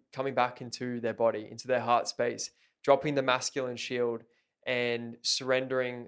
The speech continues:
the ego and living from a place of, of just their true power, allowing them to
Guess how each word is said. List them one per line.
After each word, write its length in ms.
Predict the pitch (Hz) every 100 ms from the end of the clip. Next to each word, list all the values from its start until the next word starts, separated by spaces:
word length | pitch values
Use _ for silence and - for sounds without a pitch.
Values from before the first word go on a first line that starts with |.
| 117
the 200 | 117 131
ego 400 | 135 135 135 143
and 140 | 123
living 280 | 123 123 123
from 180 | - 123
a 60 |
place 440 | 117 123 117 117 -
of, 480 | - 113 113 113 113 _ _ _ _ -
of 440 | 113 110 110 -
just 420 | - 123 117 - - 123
their 220 | 120 120
true 640 | 117 - - 135 131 127 120
power, 560 | - 120 123 117 104 - -
allowing 380 | 120 123 131
them 140 | 127 120
to 260 | - 117